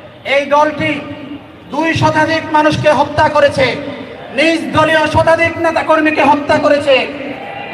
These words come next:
নিজ দলীয় নারী নেত্রী সহ সারা দেশে অসংখ্য নারীকে ধর্ষণ করেছে।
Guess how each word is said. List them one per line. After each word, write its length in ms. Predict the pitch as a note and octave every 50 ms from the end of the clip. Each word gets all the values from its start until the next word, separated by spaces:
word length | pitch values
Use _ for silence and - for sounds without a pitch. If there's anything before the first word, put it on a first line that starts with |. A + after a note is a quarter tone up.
| F#3
নিজ 380 | A#3+ D4 D#4 E4 D4+ B3+ - D4
দলীয় 280 | D#4 D#4 D#4+ D#4+ D#4+ D#4+
নারী 260 | D#4 D4+ D4+ D#4 D4+
নেত্রী 360 | D#4 D#4 D#4 D4+ - D#4 D#4
সহ 400 | - E4 D#4+ D4+ D#4+ D#4+ C#4+ A#3 - - - - - - - - - - D#3+ G3
সারা 280 | A3 D4 D#4 D#4 D#4+ D#4
দেশে 300 | - D4+ D4+ D#4 D#4 D4+
অসংখ্য 500 | D4 C#4 D#4 D#4 F#4 E4+ E4 D#4+ - E4
নারীকে 360 | D#4+ D4+ D4+ D#4 D#4 D#4 D4+
ধর্ষণ 440 | C#4 C4+ D4 - - - - - -
করেছে। 360 | C#4+ D4+ C#4+ - C#4 C4+ B3